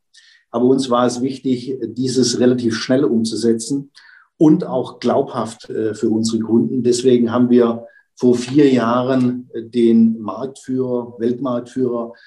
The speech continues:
äh, wenn es auch ein noch kleines und junges Unternehmen ist, für elektrische Antriebe auf dem Wasser, äh, gekauft, die Firma Torqeedo.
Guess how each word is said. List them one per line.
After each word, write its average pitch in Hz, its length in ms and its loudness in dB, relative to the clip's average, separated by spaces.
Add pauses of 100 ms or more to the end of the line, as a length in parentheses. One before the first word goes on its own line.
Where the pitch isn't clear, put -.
(220)
äh, 113 180 -4
wenn 127 180 4
es 147 140 4
auch 113 300 -4
ein 117 420 2
noch 113 260 -4
kleines 120 460 0
und 113 120 0
junges 131 320 2
Unternehmen 120 580 -2
ist, 120 340 -6 (280)
für 120 340 0
elektrische 113 560 0
Antriebe 117 560 2
auf 104 120 -10
dem 104 160 -4
Wasser, 123 600 -4
äh, 113 280 -4
gekauft, 123 460 -4
die 113 60 -4
Firma 113 300 4
Torqeedo. 117 720 2